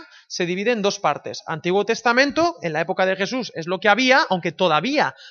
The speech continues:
no estaba reconocido como tal. Esto es muy importante. Para los judíos, el Antiguo Testamento no era un canon cerrado. Habían libros por ahí pululando.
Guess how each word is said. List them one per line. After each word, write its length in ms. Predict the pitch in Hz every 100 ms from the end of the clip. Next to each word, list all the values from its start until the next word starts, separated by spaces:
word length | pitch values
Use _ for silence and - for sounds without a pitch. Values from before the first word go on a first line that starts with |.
| _
no 100 | 175
estaba 300 | 202 240 220
reconocido 720 | 202 196 180 160 - 254 180
como 260 | - 156 147
tal. 200 | 202 208
Esto 180 | 175 214
es 40 |
muy 140 | 262
importante. 600 | 220 151 143 220 277 165 123 - -
Para 140 | - 160
los 160 | 151
judíos, 560 | - 151 170 277 226 277
el 80 | 170
Antiguo 300 | 147 170 202
Testamento 600 | 220 226 220 226 277 277 - - _
no 160 | 165 190
era 280 | 262 240 -
un 440 | 233 220 208 190 - -
canon 420 | 208 208 190 185
cerrado. 580 | - 160 185 247 156 - _
Habían 440 | - 156 190 247 226 - -
libros 460 | 165 190 208 254
por 180 | - 226
ahí 140 | 208
pululando. 680 | - 269 208 196 240 175 -